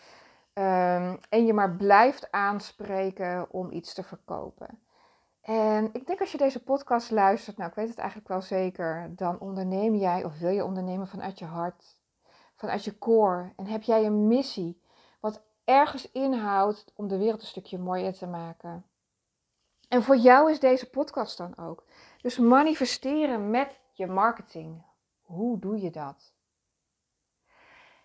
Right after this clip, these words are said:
Ten eerste, als jij al bij het woord marketing, maar ook bij het woord sales de kriebels krijgt, dan zitten daar een aantal belemmerende overtuigingen op.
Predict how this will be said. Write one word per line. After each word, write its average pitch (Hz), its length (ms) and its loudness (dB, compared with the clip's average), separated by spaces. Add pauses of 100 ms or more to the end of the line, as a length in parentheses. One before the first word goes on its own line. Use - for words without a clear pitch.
(420)
Ten 240 140 4
eerste, 254 840 0
als 269 320 2
jij 240 260 4
al 196 320 0
bij 202 180 -2
het 196 100 -4
woord 190 320 0
marketing, 226 800 0 (100)
maar - 200 -10
ook 240 200 -6
bij 185 180 0
het 180 160 -8
woord 156 200 -10
sales 196 460 -2
de - 140 -12
kriebels 220 600 -2
krijgt, 190 580 -6
dan 175 160 -14
zitten 233 280 -10
daar 175 180 -6
een 165 120 -12
aantal 170 320 -10
belemmerende 170 520 -6
overtuigingen 165 800 -8
op. - 220 -20